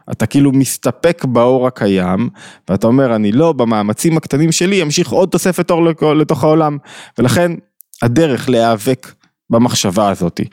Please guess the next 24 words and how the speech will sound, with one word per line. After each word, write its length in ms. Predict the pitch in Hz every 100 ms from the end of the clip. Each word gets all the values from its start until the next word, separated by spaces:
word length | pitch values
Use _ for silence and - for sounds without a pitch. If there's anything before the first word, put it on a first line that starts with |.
| - -
שהיא 240 | - 135
גישה 280 | 123 123 135
מוטעית, 640 | 135 139 - 127 113 - -
שתוקעת, 600 | - 131 127 127 135 131
תוקעת 460 | - - 127 131 127
אותנו 260 | 131 120 123
בחיים, 420 | 117 131 123 95 - - - -
זה 340 | 107 127 117 -
לברור 560 | 113 120 107 127 135 135
לנו 180 | 131 135
משימות 520 | 131 - 127 127 -
קטנות, 460 | - 131 131 98
זה 100 | -
נושא 200 | 113 -
שחוזר 440 | 143 147 135 123 139
על 120 | 139
עצמו 280 | 131 143 135
שוב, 340 | - 135 95 - - - -
ליצור 420 | 123 - 147 143
לנו 200 | 139 143
מערכי 500 | 139 127 131 131 147
עבודה, 460 | 127 120 127 139 92 - - -
ל-, 180 | - 127 -
להאמין 760 | 123 123 123 127 151 175 131